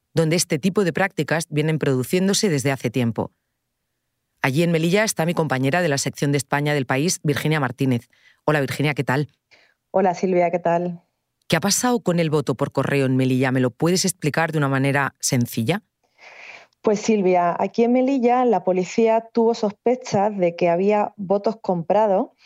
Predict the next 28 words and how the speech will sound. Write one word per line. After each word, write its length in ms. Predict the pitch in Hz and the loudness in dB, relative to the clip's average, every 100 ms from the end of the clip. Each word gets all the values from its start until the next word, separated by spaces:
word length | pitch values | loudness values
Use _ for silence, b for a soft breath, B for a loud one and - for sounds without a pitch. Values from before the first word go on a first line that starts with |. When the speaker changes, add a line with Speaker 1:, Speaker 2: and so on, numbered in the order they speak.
| B B B | B B B
Speaker 2:
y 120 | 202 | -2
esas 180 | 202 254 | 0 0
sospechas 720 | 254 226 - 240 247 220 220 | -2 -4 -2 -2 0 -2 -2
concluyeron 800 | - 190 180 175 185 214 220 220 | -2 -4 0 2 2 2 0 -2
con 200 | 208 185 | 0 2
la 100 | 175 | 2
detención 760 | 175 175 180 - 202 208 233 - | 2 0 -4 -2 0 2 0 -4
del 320 | - 185 185 202 | -2 0 2 2
número 460 | 226 202 170 170 - | 2 2 0 -2 -4
tres 440 | 220 233 285 - - - | 0 2 0 -6 -10 -2
de 160 | 202 | 0
la 80 | 175 | 2
lista 400 | 196 202 - 196 | 0 -2 -2 2
de 180 | 180 170 | 4 2
un 220 | 180 196 | 2 0
partido 440 | 202 196 214 202 | -2 0 2 2
local 360 | 180 175 190 185 | 2 2 0 2
de 80 | 160 | 0
aquí, 400 | - 233 269 - | 0 -2 -2 -2
el 160 | 180 165 | -2 0
partido 520 | 170 165 185 185 185 | -2 -2 0 0 0
Coalición 540 | - 185 175 - 202 196 | 0 0 0 0 0 0
por 180 | 220 220 | 0 0
Melilla, 560 | 202 226 220 202 277 B B B - | 0 0 0 0 -2 B B B -2
que 80 | 190 | 2
además 640 | 175 196 240 254 302 - B B - | 2 2 2 0 -4 -14 B B 0
había 240 | 202 214 | 2 0
sido 320 | 233 247 254 | 2 2 2